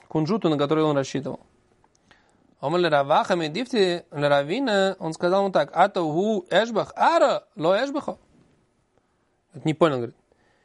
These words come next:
Э, что, разве только арис, этот арендатор, он был причиной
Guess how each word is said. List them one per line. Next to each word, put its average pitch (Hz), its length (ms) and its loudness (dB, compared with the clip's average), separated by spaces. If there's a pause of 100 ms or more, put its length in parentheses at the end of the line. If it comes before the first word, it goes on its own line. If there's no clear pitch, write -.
(600)
Э, 135 420 -2
что, 139 300 4
разве 139 280 0
только 151 320 2
арис, 165 640 -2 (340)
этот 139 320 -8
арендатор, 170 600 2
он 156 200 0
был 147 120 0
причиной 147 600 0